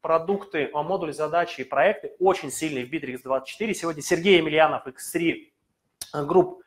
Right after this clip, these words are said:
будет рассказывать про модуль Scrum, который помогает более эффективно работать с проектами. Вот туда же. Все хорошо, все работает.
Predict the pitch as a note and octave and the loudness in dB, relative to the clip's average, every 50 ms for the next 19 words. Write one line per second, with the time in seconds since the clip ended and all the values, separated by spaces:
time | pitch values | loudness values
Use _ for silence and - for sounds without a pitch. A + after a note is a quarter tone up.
0 | _ _ - E3 G3 E3 E3+ D#3 D3+ D3+ C#3+ - - F3 E3+ D3 D3+ C3 B2 - | _ _ 0 2 2 4 4 6 6 4 4 6 6 6 6 6 4 0 -2 0
1 | - D3+ D3 D3 D3+ C#3+ C#3 D#3 F#3 F#3 D3+ D3 C3 - - - - F3 G3+ G#3+ | 2 4 6 6 6 4 2 2 2 2 2 0 -4 -6 -8 -2 2 2 2 2
2 | G3+ - - _ _ _ - E3+ - E3+ E3 - E3 E3 E3 D#3+ E3+ E3 D#3 - | 0 -4 -12 _ _ _ -10 -4 -4 -4 -4 -2 -4 -4 0 4 4 4 4 4
3 | - D#3+ D#3 C#3+ - - - - F3+ D#3 D3+ C#3 C#3+ C#3 C#3+ D3 A#2+ - - - | 0 -2 -4 -4 -6 -10 -10 -8 -8 -6 -2 -2 -2 -2 -2 -6 -8 -12 -12 -2
4 | - C3 B2+ B2+ - - A#2+ A#2+ C3 _ C#3 E3 G3 G3 - - _ _ _ _ | 0 0 0 0 -4 -8 -12 -12 -14 _ 0 2 2 2 2 -6 _ _ _ _
5 | _ _ - F#3+ E3+ E3 D#3 C3+ A#2+ A2 - - _ - - D#3+ D3+ - C#3+ C3+ | _ _ -4 2 6 6 6 6 4 -2 -10 -16 _ -6 -2 -2 0 2 2 0
6 | C3 - F#3+ F3+ - - D3+ C#3 B2+ B2 A#2 - - | 2 2 0 0 2 0 0 0 0 -2 -4 -4 -10